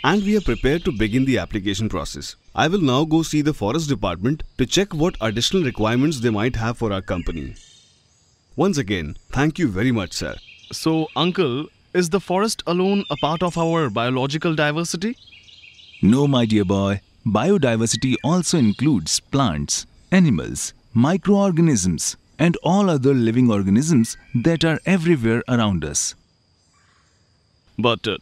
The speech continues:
Speaker 2: do you think simply regulating the use of biological resources and maintaining a record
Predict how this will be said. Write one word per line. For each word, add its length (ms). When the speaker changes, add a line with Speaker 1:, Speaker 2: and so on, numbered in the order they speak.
Speaker 2:
do 100
you 160
think 300
simply 420
regulating 580
the 100
use 320
of 200
biological 720
resources 640
and 140
maintaining 440
a 80
record 440